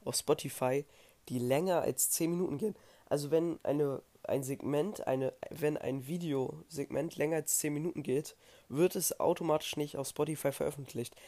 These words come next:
Also auf Apple Podcast wird es veröffentlicht und auf Spotify nicht.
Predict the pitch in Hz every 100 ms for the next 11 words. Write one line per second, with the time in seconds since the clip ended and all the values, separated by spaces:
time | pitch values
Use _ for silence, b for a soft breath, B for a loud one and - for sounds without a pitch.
0 | B 120 131 - 156 156 - 156 - 147
1 | - 123 139 156 - 170 185 180 185 190
2 | - 131 - 147 156 135 135 -